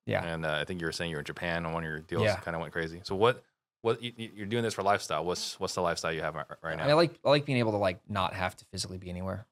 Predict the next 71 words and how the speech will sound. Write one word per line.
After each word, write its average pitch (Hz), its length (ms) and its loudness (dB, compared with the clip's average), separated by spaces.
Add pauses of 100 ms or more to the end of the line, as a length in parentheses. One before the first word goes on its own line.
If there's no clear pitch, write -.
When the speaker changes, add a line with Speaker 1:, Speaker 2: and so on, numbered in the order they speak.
Speaker 2:
Mm-hmm. 98 80 -6
Speaker 1:
Like, 98 100 0
I 92 80 0
just 95 220 -10
moved 90 140 -8
to 90 80 -12
Reno 87 280 -6
from 92 140 -12
San 90 180 -8
Diego 87 320 -4
and, 85 80 -6
like, 85 160 -10
wasn't 87 260 -10
an 82 40 -12
issue 87 260 -8
'cause 90 120 -10
I 98 80 -8
was 95 180 -14
working 87 220 -10
remote 87 220 -4
anyway. 92 260 -4
Speaker 2:
Mm-hmm. 101 180 -4
Speaker 1:
So 95 380 2 (200)
be-, 117 200 0
location 120 400 4
independence 120 400 2
is - 80 -6
big - 180 -2
for - 100 -4
me. 127 260 2 (760)
And 123 100 8
then, 127 140 10
like, 127 180 10
the 139 120 6
ability 123 300 6
to 120 40 4
just, 110 180 2
like, 104 220 4
kinda 107 160 2
travel 101 360 4
at - 100 4
will. 101 300 0 (120)
Like, 95 100 -4
I 92 40 0
went 95 140 -4
to 90 60 -12
Japan 95 360 -2
for 98 140 -8
a 92 60 -6
couple 92 200 -6
days, 92 220 -2 (100)
like, 73 100 -14 (120)
four 90 140 -4
days. 87 280 -4 (200)
Speaker 2:
Mm-hmm. 101 120 -4 (380)
Speaker 1:
Literally 131 160 4
went 113 120 2
to 107 40 -6
Japan 101 260 -2
for - 80 -12
four - 180 -6
days, - 240 -6
which - 140 -12
is - 80 -20
ridiculous. - 500 -12 (100)
Speaker 2:
Yeah, 73 140 -2
it's 73 120 -8
not 78 120 -4
really 78 160 -2
worth 78 220 -6
the 71 160 -6